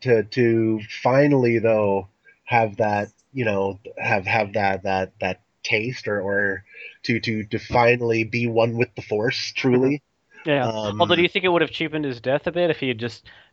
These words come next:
Speaker 2: done it from a distance and then got shot? At, you know, 'cause he would have had to die at some point, I assume.
Speaker 1: Well, I, I would assume that he probably would have gotten shot first.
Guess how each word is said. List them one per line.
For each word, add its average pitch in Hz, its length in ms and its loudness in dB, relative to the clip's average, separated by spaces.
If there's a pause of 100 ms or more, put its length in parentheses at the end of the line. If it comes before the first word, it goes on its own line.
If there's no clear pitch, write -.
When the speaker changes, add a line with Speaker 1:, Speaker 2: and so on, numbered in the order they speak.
Speaker 2:
done 120 200 4
it 120 260 0
from 120 160 -2
a 104 60 -6
distance 117 360 -6
and 101 100 -6
then 107 140 -2
got 120 200 4
shot? 117 280 -2
At, 117 160 -6 (120)
you 113 80 -8
know, 98 60 -8
'cause 95 100 -14
he 110 60 -12
would 104 100 -10
have 95 80 -10
had 98 100 -2
to 90 80 -6
die 87 300 -10 (120)
at - 100 -20
some 107 140 -8
point, 87 200 -12
I 82 140 -16
assume. 110 300 -2
Speaker 1:
Well, - 120 -2
I, - 400 2
I 254 40 8
would 285 140 2
assume 208 320 -2
that 135 180 -2
he 160 140 -4
probably 151 340 2
would 131 160 -2
have 113 120 -2
gotten 117 240 -2
shot 95 560 -2 (720)
first. 101 640 0